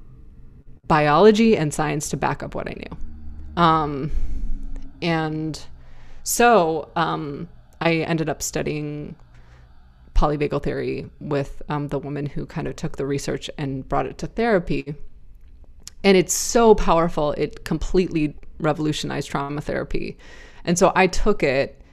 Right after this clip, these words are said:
and applied it to performing, um, because a lot of performers have trauma, a lot of performers have stage fright, a lot of performers have dysregulated nervous systems.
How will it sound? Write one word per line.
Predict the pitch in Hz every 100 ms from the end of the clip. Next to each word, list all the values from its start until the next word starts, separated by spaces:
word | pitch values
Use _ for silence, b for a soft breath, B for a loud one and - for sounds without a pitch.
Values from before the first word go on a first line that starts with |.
| b - -
and | 160 151 147 -
applied | 165 170 135
it | 139 - -
to | 139 143 143
performing, | - - 320 - - - - b b b b b -
um, | 160 151 151 147 143 143 - -
because | 156 - - 143 143 -
a | 156
lot | 143 151 147 147
of | 147
performers | 156 160 143 147 -
have | -
trauma, | 247 254 240
a | 175
lot | 139 139
of |
performers | - 151 135 139 - 135
have | -
stage | - 262 -
fright, | 226 202
a | 165
lot | 156 147
of | 143 - -
performers | - - 151 147 143
have | - 143 143 143 143 131
dysregulated | 190 196 - 156 151 135 139 139
nervous | 131 139 139
systems. | - 139 - 78 -